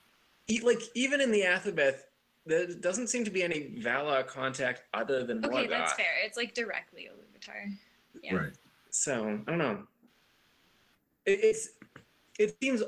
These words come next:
Speaker 1: odd to me in some ways that the, that Eärendil would have to sue for clemency on behalf of men, because even if there have been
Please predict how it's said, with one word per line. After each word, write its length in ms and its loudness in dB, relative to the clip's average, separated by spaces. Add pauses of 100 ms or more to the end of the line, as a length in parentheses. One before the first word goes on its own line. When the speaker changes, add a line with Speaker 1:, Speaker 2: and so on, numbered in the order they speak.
Speaker 1:
odd 280 2
to 100 -4
me 260 0
in 100 2
some 220 -2
ways 320 0
that 380 0 (320)
the, 580 0 (3250)
that 320 2 (380)
Eärendil 300 4
would 120 2
have 180 0
to 80 -6
sue 200 -2
for 100 -8
clemency 440 -2
on 140 0
behalf 360 0
of 120 -12
men, 320 0
because 260 -4
even 220 0
if 100 -4
there 140 4
have 320 0
been 240 -2